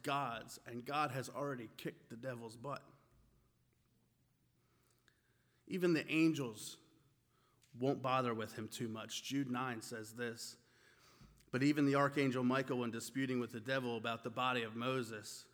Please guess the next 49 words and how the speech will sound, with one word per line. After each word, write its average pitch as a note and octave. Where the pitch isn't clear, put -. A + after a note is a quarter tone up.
did B2+
not B2+
dare C#3+
bring A#2+
a A2+
slanderous B2+
accusation A#2+
against A2+
him, A#2
but A2
simply B2+
said, B2+
'The A#2
Lord C3+
rebuke A#2
you.'" A2+
Jesus D#3
didn't D3
seem C#3+
to C#3+
bother C#3+
with C#3
him C#3
much C3+
either. D3
In C3
the C3
desert, C#3+
when B2+
he D3+
was C3
being C3
tempted, D3+
the B2+
devil D3+
came D3+
at B2
him A#2
three D3+
times, D3
and A#2+
Jesus C#3
just C3+
threw C#3
scripture C#3
back A#2
in A2+
his G#2
face. -